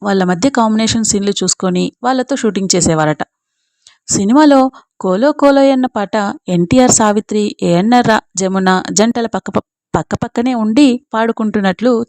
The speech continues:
చూపించారు. కానీ నలుగురు ఒకేసారి కలిసి చేయలేదట. ఎవరికి ఎప్పుడు ఖాళీ ఉంటే వారితో అప్పుడు ఆ పాటను తీశారట. ఎడిటింగ్లో ఆ తేడాలు తెలియకుండా జాగ్రత్త పడ్డారు.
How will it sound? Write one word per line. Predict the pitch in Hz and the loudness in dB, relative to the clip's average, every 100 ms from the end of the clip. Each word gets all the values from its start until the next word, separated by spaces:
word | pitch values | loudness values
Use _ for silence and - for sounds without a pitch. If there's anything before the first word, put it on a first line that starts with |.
| 262 | -4
చూపించారు. | - 190 180 170 - _ _ _ _ - | -2 -2 0 -2 -4 _ _ _ _ -6
కానీ | 180 170 185 185 - - - - | -2 -2 -2 -6 -10 -20 -20 -4
నలుగురు | 175 208 285 302 262 - | 0 2 2 2 2 -2
ఒకేసారి | 185 - 254 262 262 | -6 -2 -2 -2 -2
కలిసి | 208 196 - 247 214 - | -2 -2 0 -2 -2 -2
చేయలేదట. | 208 196 190 156 - - _ _ - - _ _ | -2 0 0 0 -2 -12 _ _ -20 -20 _ _
ఎవరికి | 175 160 233 285 | -2 0 0 -2
ఎప్పుడు | 269 202 - 254 | 0 -2 0 -4
ఖాళీ | 254 208 214 | -2 -2 0
ఉంటే | 226 214 294 285 269 _ _ | 0 -2 -6 -8 -8 _ _
వారితో | 254 262 254 247 | 0 0 2 0
అప్పుడు | 220 233 240 220 - | -2 0 0 0 -6
ఆ | |
పాటను | 240 214 190 214 | -4 -4 -4 -6
తీశారట. | 208 190 170 165 - - _ _ _ _ - | -4 -2 0 -2 -6 -16 _ _ _ _ -6
ఎడిటింగ్లో | 175 196 277 269 277 269 277 | 0 0 0 0 2 0 -2
ఆ | 254 | -6
తేడాలు | 254 226 208 220 | -4 -2 0 0
తెలియకుండా | 220 208 202 196 226 254 294 | 2 0 2 0 2 2 0
జాగ్రత్త | 247 247 185 175 | 2 2 2 -4
పడ్డారు. | 170 156 160 156 | -4 -2 -2 -4